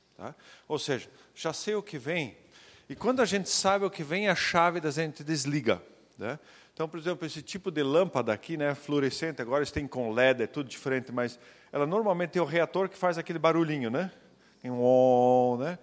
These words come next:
Então, você entra na sala, você se incomoda. "Pô, mas que chato, né?" Quanto tempo você fica escutando aquele on do fundo?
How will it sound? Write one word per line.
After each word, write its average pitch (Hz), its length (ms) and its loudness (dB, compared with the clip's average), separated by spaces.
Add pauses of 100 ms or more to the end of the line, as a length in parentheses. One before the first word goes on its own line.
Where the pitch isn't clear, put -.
(320)
Então, 196 160 0
você 196 140 -2
entra 214 220 0
na 185 120 0
sala, 214 260 0
você 202 240 -4
se 226 140 -6
incomoda. 185 480 4
"Pô, 220 180 -12
mas 175 180 -12
que - 160 -20
chato, 156 520 -8
né?" 196 200 -8 (640)
Quanto 285 300 -6
tempo 247 400 -4
você 208 340 -4
fica 202 260 -8
escutando 170 480 -2
aquele 135 280 -2
on 123 480 -2
do 120 100 -10
fundo? 107 320 -12